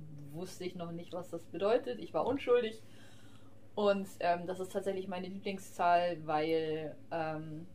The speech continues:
es früher diese Taschenrechner gab, wo in der Schule, wo der Taschenrechner einem aber Fragen gestellt hat und man dann die Zahl eintippen musste. Äh, und die Lehrer dann so geguckt haben, "Okay, wie viele Punkte macht man so?"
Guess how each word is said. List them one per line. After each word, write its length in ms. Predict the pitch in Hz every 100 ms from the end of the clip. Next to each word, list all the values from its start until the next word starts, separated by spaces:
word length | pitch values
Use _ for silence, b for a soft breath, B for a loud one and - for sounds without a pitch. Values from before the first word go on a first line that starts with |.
| - -
es 180 | 139 -
früher 200 | 208 202
diese 220 | 156 151
Taschenrechner 520 | 254 277 254 233 220
gab, 280 | 214 208 - B B B B -
wo 440 | 175 190 185 180 - -
in 120 | -
der 100 | 170
Schule, 480 | 170 247 269 254 240
wo 120 | 202 190
der 120 | 180
Taschenrechner 640 | - 269 226 180 190 -
einem 260 | 190 202 175
aber 200 | 156 160
Fragen 380 | - 180 170
gestellt 360 | 139 - 147 151
hat 220 | 175 175
und 240 | - 170 160
man 160 | 170
dann 160 | 170 170
die 160 | 160 151
Zahl 320 | - 175 175
eintippen 480 | 165 165 165 156 151
musste. 320 | 165 - - - b b b b b b -
Äh, 200 | 170 143
und 140 | 160
die 60 | 165
Lehrer 260 | 170 160
dann 160 | 160 151
so 100 | 160
geguckt 380 | 156 170 170 -
haben, 160 | 147
"Okay, 320 | 135 - 160
wie 60 | 147
viele 180 | 135 151
Punkte 260 | 180 175
macht 220 | 170 165 180
man 140 | 170
so?" 220 | 185 214